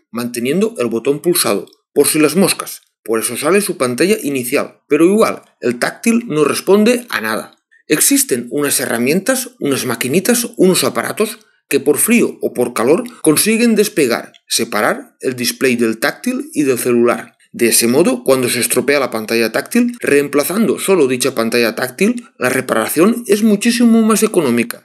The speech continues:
Yo, de momento, dicha herramienta no la tengo. Ya llegará, todo se andará.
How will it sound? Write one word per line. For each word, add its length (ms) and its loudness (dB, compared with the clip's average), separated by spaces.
Yo, 220 2
de 200 0
momento, 560 2
dicha 280 2
herramienta 460 2
no 120 2
la 140 0
tengo. 420 -4
Ya 180 2
llegará, 560 2
todo 200 2
se 100 0
andará. 480 -2